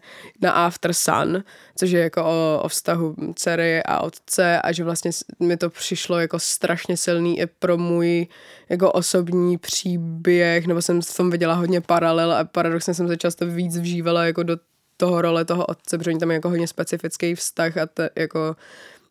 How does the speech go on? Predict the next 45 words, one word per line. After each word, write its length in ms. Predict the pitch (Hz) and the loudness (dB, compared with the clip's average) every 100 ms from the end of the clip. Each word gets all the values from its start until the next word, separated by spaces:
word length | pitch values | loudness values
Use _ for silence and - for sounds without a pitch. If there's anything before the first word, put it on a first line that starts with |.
| - - | -6 -2
i 80 | |
ta 140 | 175 175 | 0 2
rodina 300 | 170 170 160 | 2 2 0
tam 140 | 165 | 0
byla 120 | 165 | 0
hodně 380 | 165 165 165 151 - | 0 0 0 -2 -4
jako 220 | - 170 | -8 -6
silná 520 | - 175 165 165 165 | -2 0 0 2 0
a 100 | - | 0
že 120 | 170 | -2
vlast-, 220 | 165 170 - | -4 -6 -4
jako 160 | 175 175 | -2 0
třeba 140 | - | 2
u 80 | 175 | 2
toho 140 | 196 | 4
filmu 200 | 185 185 | 2 0
jsem 160 | 175 156 | 0 0
nebrečela, 500 | 147 165 180 - 190 | 0 0 -2 2 2
ale, 260 | - 175 175 - - - _ - 160 | 2 0 -2 -10 -20 -20 _ -2 -2
um, 380 | 170 170 165 - | 0 0 0 -2
vlastně 380 | 165 175 190 190 | -2 0 2 4
mě 140 | 185 | 4
to 60 | 175 | 2
tak 140 | 180 | 2
jako 160 | 170 170 | 0 0
úplně 240 | 160 185 | 2 0
zasáhlo, 460 | 175 170 185 175 175 | 0 0 2 2 2
že 60 | 175 | 0
jsem 140 | 180 | 0
pak 120 | 165 | 0
ještě 200 | 170 180 | -2 -2
hodiny 420 | 175 170 175 170 | 0 0 0 2
a 40 | 165 | 0
hodiny, 400 | 175 165 165 165 | 0 -2 0 0
jako 240 | 165 165 | 0 -2
několik 360 | 170 165 170 170 | -2 0 -2 -2
dní 160 | 175 | -2
potom 280 | 165 165 165 | -2 -2 0
nad 80 | 165 | -2
tím 300 | 165 170 170 | -2 -2 -4
furt 180 | - 175 | -4 -10
přemýšlela 880 | - 175 165 160 - 165 156 156 | -8 -4 -4 -4 -4 -4 -2 -2
a 100 | - | -4
že 120 | 165 165 | -4 -6
když 280 | 165 165 | -6 -8